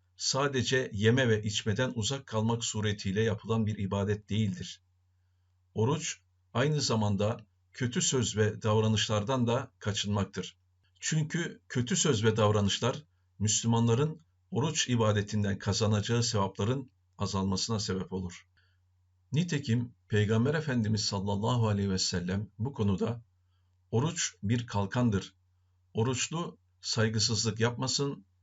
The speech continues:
kötü söz söylemesin. Eğer biri kendisine sataşırsa iki defa 'Ben oruçluyum.' desin." diye buyurmuştur.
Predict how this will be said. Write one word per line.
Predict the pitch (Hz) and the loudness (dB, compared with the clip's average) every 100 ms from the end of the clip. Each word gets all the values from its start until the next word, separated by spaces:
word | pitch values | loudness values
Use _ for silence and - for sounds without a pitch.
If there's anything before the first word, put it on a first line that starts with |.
| _ | _
kötü | - 110 123 | -6 -4 -2
söz | - 120 | -2 0
söylemesin. | 117 - 98 110 117 - 95 87 _ _ _ _ _ _ _ | -2 -2 0 2 2 2 -2 -4 _ _ _ _ _ _ _
Eğer | - 131 147 120 95 98 | -4 2 2 0 -2 0
biri | 117 113 | 2 2
kendisine | 117 107 104 - 117 107 | 2 0 2 2 0 -2
sataşırsa | - 107 98 92 147 143 135 135 - _ _ - | -4 -4 -2 -2 -2 -2 -2 -4 -10 _ _ -6
iki | 107 156 | -4 0
defa | 143 - 127 147 151 _ _ | 2 2 0 -2 -6 _ _
'Ben | 98 113 147 | 0 2 2
oruçluyum.' | 113 104 98 - 147 127 92 - | 2 0 0 0 0 2 0 -2
desin." | 92 95 - 95 87 - _ _ _ - 90 | -4 0 2 0 -2 -8 _ _ _ -14 -4
diye | 98 110 98 | 0 0 0
buyurmuştur. | 95 95 98 - 98 - | -2 -2 -4 -4 -10 -14